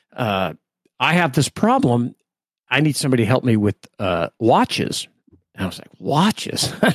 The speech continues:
don't know anything." I-, in the back of my head, the first thing was, "Ah,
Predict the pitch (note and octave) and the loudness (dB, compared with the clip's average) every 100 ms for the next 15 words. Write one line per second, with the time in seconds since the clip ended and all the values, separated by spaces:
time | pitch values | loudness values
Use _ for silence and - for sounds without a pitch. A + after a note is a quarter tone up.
0 | - B3+ D#3+ - D#3+ F#3 F2+ D#2 - - | 0 -4 -6 -4 0 0 0 -4 -6 -20
1 | _ _ _ C4+ F#4+ - G#3+ E4 D#4+ D4+ | _ _ _ -2 0 0 0 0 0 2
2 | B3 D#3+ - G3 - D#3+ D3+ - D3+ C3+ | 2 0 0 -2 0 0 -2 -6 -4 -2
3 | B2 - _ D3+ F3 D3+ | -2 -4 _ -4 -2 -4